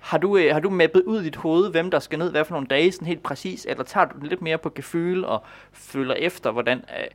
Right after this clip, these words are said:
eller har du en plan, der kan ændres? Altså, jeg har ikke en helt plan for, jeg har måske en idé om, at det kunne det smart at spille noget højt. Men jeg har ikke siddet og kigget på mine ni kort. Men hvem vil jeg spille hver dag, medmindre der er noget, der ændrer sig? Jeg har ikke sådan en klar plan. Jeg har ikke tænkt, øh, six moves ahead.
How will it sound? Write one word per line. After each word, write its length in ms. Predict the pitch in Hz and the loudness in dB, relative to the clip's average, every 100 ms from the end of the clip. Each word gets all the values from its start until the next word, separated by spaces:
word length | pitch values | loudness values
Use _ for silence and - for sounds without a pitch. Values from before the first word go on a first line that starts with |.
| - - 127 | -18 -4 -2
eller 120 | 110 | 2
har 80 | 120 | 2
du 60 | |
en 60 | 113 | 2
plan, 140 | 120 | 0
der 60 | 107 | 0
kan 120 | - | 0
ændres? 360 | 151 185 131 - | 0 2 0 -2
Altså, 180 | - - - | -16 -16 4
jeg 140 | 147 | 6
har 120 | 151 | 6
ikke 120 | 135 | 4
en 60 | 135 | 2
helt 200 | 147 - | -2 -2
plan 200 | 123 101 | -2 -4
for, 120 | - | -2
jeg 80 | - | -2
har 60 | 131 | -2
måske 200 | 120 131 117 | -4 -6 -2
en 80 | 135 | 0
idé 20 | |
om, 100 | 98 | 0
at 80 | 98 | 0
det 200 | 127 - | -2 -2
kunne 80 | 110 | -10
det 80 | - | -4
smart 160 | 113 | -4
at 60 | - | -4
spille 160 | 110 | -8
noget 120 | 107 98 | -8 -4
højt. 240 | 101 - - | -6 -6 -12
Men 80 | 127 | 2
jeg 80 | 131 | 6
har 80 | 143 | 6
ikke 120 | 143 | 4
siddet 160 | 165 | -2
og 40 | 147 | -2
kigget 220 | 160 151 | -2 -2
på 80 | 113 | -2
mine 180 | 110 123 | -4 -4
ni 100 | 143 | -4
kort. 300 | - 117 120 - _ _ - - _ _ | 0 2 2 -6 _ _ -20 -20 _ _
Men 60 | |
hvem 180 | 131 139 | -2 0
vil 60 | 143 | 0
jeg 80 | 113 | -2
spille 180 | 143 | -2
hver 180 | 131 127 | 2 2
dag, 220 | 104 113 | 4 2
medmindre 300 | 120 117 127 | 2 -2 0
der 80 | 117 | 0
er 40 | 101 | -2
noget, 160 | 110 | -2
der 60 | 110 | -2
ændrer 200 | 107 113 | -2 -4
sig? 140 | - - _ _ - | -8 -16 _ _ -6
Jeg 80 | |
har 40 | 110 | -6
ikke 120 | 113 | -4
sådan 120 | 110 | -8
en 60 | 98 | -4
klar 180 | 131 98 | 0 0
plan. 200 | - 95 - - | -2 -10 -12 -12
Jeg 80 | |
har 60 | 107 | -8
ikke 140 | 107 | -8
tænkt, 340 | - 104 - - | -10 -12 -12 -10
øh, 180 | 95 - - | -8 -8 -12
six 200 | - 139 - | -10 -10 -10
moves 200 | 98 92 | -14 -10
ahead. 180 | 98 | -8